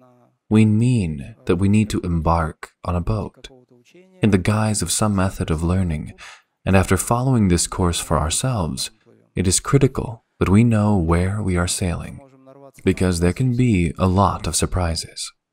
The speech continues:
There are undercurrents, there are rocks. It is critical that you deal with it. Not to tear ourselves apart, but to truly comprehend what we are doing. So,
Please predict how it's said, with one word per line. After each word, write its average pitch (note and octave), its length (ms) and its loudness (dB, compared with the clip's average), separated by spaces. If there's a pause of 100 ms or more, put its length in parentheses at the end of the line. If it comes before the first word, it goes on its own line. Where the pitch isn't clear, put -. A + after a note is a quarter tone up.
(1500)
There F2+ 200 4
are G2 160 2
undercurrents, G#2+ 880 -2
there E2+ 160 0
are E2+ 140 0
rocks. - 920 -4
It F2 120 -4
is F2 120 0
critical G#2 500 -2
that - 180 -6
you F#2 60 0
deal F#2+ 240 -2
with C#2+ 200 -6
it. - 200 -20 (1500)
Not A#2+ 140 2
to C#3+ 80 -2
tear A#2+ 220 0
ourselves F2 480 0
apart, - 460 -2 (360)
but F#2+ 120 0
to G#2 80 -2
truly C3+ 400 -2
comprehend G2 800 -2
what F2+ 240 0
we F#2+ 140 0
are F2+ 80 -2
doing. C#2 480 -10 (1900)
So, F#2 420 -2